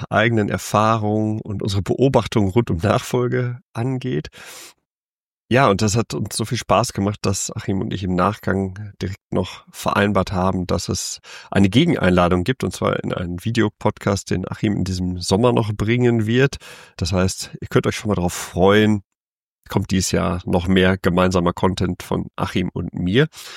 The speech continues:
Und für alle, die sich näher mit Achim oder auch mit Memo Meister auseinandersetzen wollen, verlinke ich unten drunter nochmal seine Webseite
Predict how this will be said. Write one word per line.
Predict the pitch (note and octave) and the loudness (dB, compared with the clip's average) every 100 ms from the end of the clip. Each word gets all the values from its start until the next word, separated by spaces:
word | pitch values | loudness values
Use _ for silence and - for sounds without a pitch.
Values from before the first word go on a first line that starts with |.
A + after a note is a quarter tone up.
| - - - - _ _ _ _ _ _ | -18 -18 -20 -20 _ _ _ _ _ _
Und | A2+ G#2+ A2 A2+ A#2+ - _ _ - | 2 4 4 2 -4 -12 _ _ -8
für | - | 0
alle, | - A2 G#2+ | 4 4 4
die | G#2 G#2+ | 2 0
sich | G2+ G2+ F#2+ | 2 0 2
näher | G2 G#2+ | 2 4
mit | G2 F2+ - | 2 0 -4
Achim | - A2 G#2 | 0 2 2
oder | - G2 | 0 -2
auch | F#2 - | -2 -2
mit | G2 F#2+ G2 | -2 -4 -4
Memo | F#2 G#2 G2+ F#2+ | 0 2 2 2
Meister | F#2 F#2+ G2+ - F#2 F2+ - - - | 4 2 0 -2 -2 -2 -8 -20 -10
auseinandersetzen | G2+ F#2 A2 C3 A2+ - G2 | -6 -2 2 4 2 0 0
wollen, | G2 G2+ | 2 2
verlinke | G#2 G2 F#2+ G2+ C#3+ - | 0 0 2 2 0 -2
ich | G#2+ | -4
unten | - G#2+ - | -4 -4 -4
drunter | G2 G2 G2 | -4 -2 -2
nochmal | F#2 F#2+ F#2+ F2+ F2 | -2 -4 -2 -2 -2
seine | F2 E2+ E2 | -2 -2 -2
Webseite | A2+ - G2 G2 F#2+ | -2 0 0 0 0